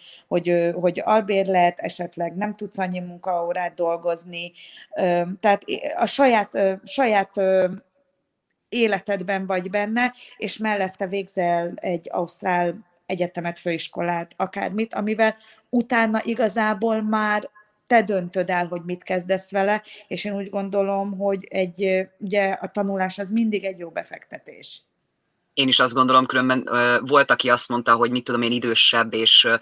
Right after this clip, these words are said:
Speaker 2: hát már az angol milyen nehezen megy. Szerintem, hogyha valaki kicsúszik ugye a, a korhatárból, mert ugye tudjuk, hogy Ausztrália esetén ugye egy állandó tartózkodási, egy negyvenötödik életév a korhatár a beadás tekintetében,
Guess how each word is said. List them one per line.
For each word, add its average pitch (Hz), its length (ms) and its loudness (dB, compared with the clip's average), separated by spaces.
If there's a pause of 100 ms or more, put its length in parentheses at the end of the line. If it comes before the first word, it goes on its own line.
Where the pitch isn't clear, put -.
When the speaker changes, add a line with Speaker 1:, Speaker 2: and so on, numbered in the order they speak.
(140)
Speaker 2:
hát 127 180 2
már 127 120 2
az 120 120 4
angol 120 300 4
milyen 113 240 2
nehezen 113 400 0
megy. 107 300 -2 (180)
Szerintem, 143 420 2
hogyha 147 220 0
valaki 165 260 4
kicsúszik - 520 0
ugye 117 180 0
a, 110 260 8 (220)
a - 80 -6
korhatárból, 113 760 2
mert 110 140 0
ugye 113 140 -2
tudjuk, 113 260 -8
hogy 113 120 -2
Ausztrália 110 540 2
esetén 110 380 2
ugye 107 160 -4
egy 104 120 -2
állandó 107 280 2
tartózkodási, 107 800 0
egy 104 180 -6
negyvenötödik 110 640 -4
életév 110 360 -2
a 107 40 6
korhatár 113 480 0
a 107 40 0
beadás 107 420 2
tekintetében, 135 720 2